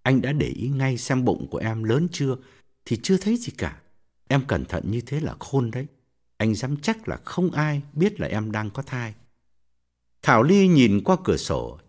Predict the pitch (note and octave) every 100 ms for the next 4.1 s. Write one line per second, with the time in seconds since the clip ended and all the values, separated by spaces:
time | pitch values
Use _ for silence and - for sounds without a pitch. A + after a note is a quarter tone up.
0 | - G#2+ - C#3+ G3+ F3+ A3+ C#3+ F2+ E2+
1 | C#2+ - C#3 G#3 A3 - D3+ D#3+ D3 -
2 | - - D2+ B1+ - D3 C3+ D3 C#3+ B2+
3 | D#2+ A#2 - F3 G3+ - B2+ A#2+ A#2 A#2+
4 | G3+